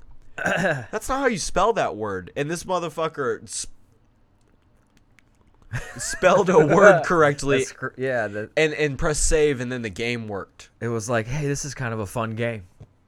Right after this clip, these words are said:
Speaker 1: I remember, yeah,
Speaker 2: He
Speaker 1: I
Speaker 2: was
Speaker 1: think we
Speaker 2: like,
Speaker 1: talked about that,
Speaker 2: We
Speaker 1: yeah.
Speaker 2: did. That's,
Speaker 1: Yeah.
Speaker 2: um, fucking, <laughs> Pixelpunk says, "Oh, happy no World War Three day."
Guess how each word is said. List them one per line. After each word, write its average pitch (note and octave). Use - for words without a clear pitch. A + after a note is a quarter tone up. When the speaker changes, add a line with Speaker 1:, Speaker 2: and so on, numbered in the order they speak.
Speaker 1:
I A#2+
remember, C3+
yeah, B2+
Speaker 2:
He A#2
Speaker 1:
I -
Speaker 2:
was E3+
Speaker 1:
think E3
we G4+
Speaker 2:
like, -
Speaker 1:
talked C3+
about F2
that, G1+
Speaker 2:
We D3
Speaker 1:
yeah. D3
Speaker 2:
did. D3
That's, C#3
Speaker 1:
Yeah. E2
Speaker 2:
um, G#2
fucking, C3
<laughs> -
Pixelpunk A#2+
says, A2+
"Oh, A#2
happy A#2
no A#2
World A2
War A2
Three A#2
day." F#2